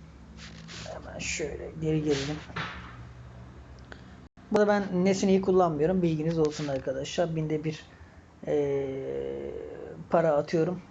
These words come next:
oynuyorum. Bunu daha önceden video olarak da gösterdim. Bakın ev sahibinin yüz on altı,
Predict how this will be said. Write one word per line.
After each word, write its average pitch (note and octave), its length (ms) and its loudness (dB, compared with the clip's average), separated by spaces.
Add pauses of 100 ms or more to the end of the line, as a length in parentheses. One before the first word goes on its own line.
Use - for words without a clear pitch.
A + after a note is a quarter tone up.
oynuyorum. D#3+ 480 2
Bunu D3+ 220 0
daha D#3 140 2
önceden D#3 340 -2 (520)
video E3+ 220 6
olarak D3+ 280 2
da F#3+ 60 6
gösterdim. D#3+ 520 4
Bakın G#3 200 4
ev A3+ 180 6
sahibinin F3+ 400 6
yüz E3+ 140 4
on G#3+ 100 8
altı, G#3 420 6